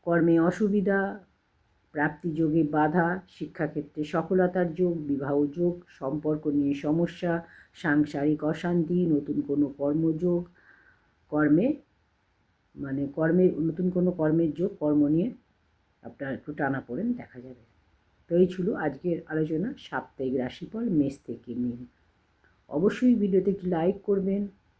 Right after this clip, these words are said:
কমেন্ট সেকশনে আপনার কী রাশি অবশ্যই কমেন্ট করে যাবেন, আর অবশ্যই ভিডিওটা শেয়ার করে দেবেন যাতে করে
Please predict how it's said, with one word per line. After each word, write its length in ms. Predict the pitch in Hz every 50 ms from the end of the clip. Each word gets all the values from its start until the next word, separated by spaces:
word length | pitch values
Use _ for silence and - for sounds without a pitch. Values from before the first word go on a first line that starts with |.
| _ _
কমেন্ট 300 | - 139 135 151 156 151
সেকশনে 360 | 156 147 - - 156 151 143
আপনার 360 | 110 - - - - 202 208 202
কী 180 | 202 214 208
রাশি 240 | 202 190 196 - 208
অবশ্যই 320 | 190 185 185 185 - 196
কমেন্ট 340 | 185 - 185 175 190 185 180
করে 180 | 185 185 180 180
যাবেন, 360 | 185 175 170 175 190 208 240 - - _ _ _ _ _ _
আর 180 | - 139 170 214 247 - - - _ _ -
অবশ্যই 540 | 117 147 170 175 170 - - 254 285 302 285 - _ _ _ _ _ _ _ _ _ 160
ভিডিওটা 460 | 165 160 170 175 175 165 190 233 302 - _ _ _
শেয়ার 360 | _ - - 151 139 135 135
করে 220 | - 151 151 151 147
দেবেন 240 | 170 175 226 262 - - _ _ _ _ _ _ _ _ _ _ _ _
যাতে 220 | 143 151 151 156
করে 260 | 147 - 170 180 277